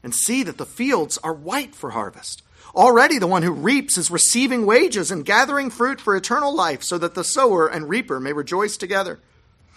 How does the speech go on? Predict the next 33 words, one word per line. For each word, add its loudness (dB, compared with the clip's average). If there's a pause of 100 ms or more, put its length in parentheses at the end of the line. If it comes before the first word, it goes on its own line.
(120)
For 4
here 2
the -4
saying 2
holds -2
true, 2
'One -2
sows 2
and -4
another -2
reaps.' -6 (400)
I 4
sent 0
you -2
to 0
reap -2
for -4
that 2
which -4
you -6
did -4
not -2
labor. -2
Others -2
have -8
labored, 0
and -6
you -4
have -4 (120)
entered -4
into -6
their -4
labor. -8